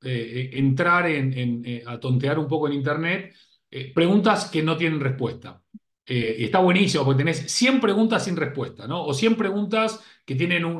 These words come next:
una connotación irónica, o que tienen sentido del humor, o que, o que te hacen ver las cosas con otra mirada. Creo que,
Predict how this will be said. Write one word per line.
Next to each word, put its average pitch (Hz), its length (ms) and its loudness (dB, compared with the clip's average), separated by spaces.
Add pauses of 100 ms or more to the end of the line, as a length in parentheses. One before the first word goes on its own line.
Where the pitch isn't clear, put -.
una 165 200 -4
connotación 147 560 -4
irónica, 208 680 -4 (280)
o 139 100 -6
que 139 100 0
tienen 165 280 -2
sentido 147 400 -2
del 151 80 0
humor, 196 500 -2 (300)
o 143 160 -6
que, 147 160 -4
o 139 80 -4
que 156 100 0
te 196 80 -4
hacen 185 220 -2
ver 180 120 2
las 170 120 -4
cosas 180 240 -6
con 147 140 -8
otra 143 180 -6
mirada. 120 480 -4
Creo 180 240 -4
que, 147 380 -6